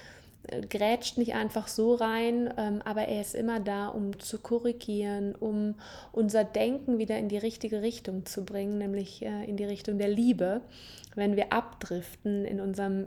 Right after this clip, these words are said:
Ego-Denken und sagen, „Uh, jetzt kriege ich aber Angst“, und, ja, und wir uns ein bisschen verstricken in den Illusionen, ist er immer zur Stelle. Und diese Stimme ist immer für uns da und, ähm,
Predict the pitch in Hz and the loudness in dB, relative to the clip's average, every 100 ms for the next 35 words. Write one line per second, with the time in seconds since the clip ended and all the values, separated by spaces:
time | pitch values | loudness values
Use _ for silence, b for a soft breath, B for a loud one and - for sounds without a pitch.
0 | - 220 202 185 190 185 185 214 202 196 | 0 0 2 0 0 0 -2 -4 -2 -2
1 | 190 190 196 349 370 370 320 254 - 226 | -2 -4 0 0 2 2 2 0 -2 -2
2 | 226 220 226 - 269 285 285 - - 208 | 2 4 4 2 2 2 -2 0 0 0
3 | 208 220 226 233 262 220 196 190 208 - | -2 -4 -4 -4 -4 -4 -4 0 0 0
4 | - - 208 - 202 214 220 202 - - | -6 -2 0 0 -2 0 0 -2 -4 -4
5 | - 247 240 190 185 185 196 190 185 202 | 0 0 2 0 0 0 0 -2 2 2
6 | 196 202 - 196 - 220 214 - - - | 2 -2 -4 -2 0 0 -2 -6 -6 -2
7 | 190 175 202 - B B B B B B | 0 0 -4 -8 B B B B B B
8 | 233 208 247 302 302 302 294 - - - | 4 6 8 6 8 4 4 0 -6 -4
9 | - 294 247 185 185 - - - - - | 2 4 4 0 -4 -12 -20 -20 -8 0
10 | 247 247 - - - - 262 277 277 254 | 0 0 -10 -16 -4 4 6 6 4 2
11 | 233 226 - 214 196 - 208 202 202 - | 2 0 -2 0 -2 -2 -2 -2 -2 -8
12 | - 214 208 208 208 208 | -6 -4 -2 -2 -2 -4